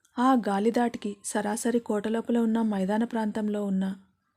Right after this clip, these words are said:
పెద్ద రాయి మీద పడిపోయాడు. ఆ దాటికి ఒక్కసారిగా తాత శరీరం నుండి రక్తం చివ్వున చిమ్మింది. ఆ రక్తం అక్కడే ఒక చిన్న బుర్జు మీద ఉన్న ఒక నల్లటి రాయి మీద చిమ్మింది.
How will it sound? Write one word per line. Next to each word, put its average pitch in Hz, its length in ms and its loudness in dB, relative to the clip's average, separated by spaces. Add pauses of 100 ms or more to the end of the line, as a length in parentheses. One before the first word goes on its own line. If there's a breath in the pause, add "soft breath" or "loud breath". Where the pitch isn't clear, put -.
(340)
పెద్ద 190 220 -2
రాయి 208 240 0
మీద 214 160 0
పడిపోయాడు. 202 640 -4 (1800)
ఆ 240 220 0
దాటికి 240 560 -2 (180)
ఒక్కసారిగా 226 540 -2
తాత 208 320 -4
శరీరం 220 400 0
నుండి 214 260 0
రక్తం 208 340 -4
చివ్వున 196 400 -2
చిమ్మింది. 196 500 -2 (1600)
ఆ 262 140 6
రక్తం 240 340 0
అక్కడే 226 300 0
ఒక 214 140 -4
చిన్న 208 340 -2
బుర్జు 202 320 2
మీద 226 220 4
ఉన్న 196 380 -2 (540)
ఒక 254 140 -4
నల్లటి 214 480 2
రాయి 214 220 0
మీద 220 180 0
చిమ్మింది. 202 560 -2